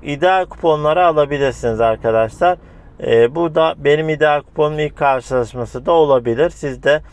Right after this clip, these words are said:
işaretleyebilirsiniz. Çünkü burada ben iki bir gibi bir skor bekliyorum. Leipzig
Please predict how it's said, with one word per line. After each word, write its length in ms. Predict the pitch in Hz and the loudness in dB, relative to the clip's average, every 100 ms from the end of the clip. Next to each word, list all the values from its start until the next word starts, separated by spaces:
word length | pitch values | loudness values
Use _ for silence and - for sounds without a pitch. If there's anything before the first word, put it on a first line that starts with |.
| - - - | -20 -20 -14
işaretleyebilirsiniz. 1160 | 156 - 170 156 147 139 143 127 127 123 180 190 | -10 -2 0 0 -2 -4 -2 -2 -2 -6 -4 -6
Çünkü 380 | - 202 - 196 | -4 -6 -2 0
burada 300 | 196 185 196 | 0 0 0
ben 180 | 202 196 - - - - | 0 -2 -8 -18 -14 -8
iki 340 | 160 - 247 | -6 -2 0
bir 160 | 214 175 | 2 2
gibi 360 | 151 151 208 | 0 -2 -2
bir 140 | 196 180 | 0 0
skor 420 | - - 180 147 | -2 0 2 2
bekliyorum. 480 | 123 107 127 117 135 | 0 -2 -2 -2 0
Leipzig 420 | 165 147 - 160 | 0 -2 -6 -8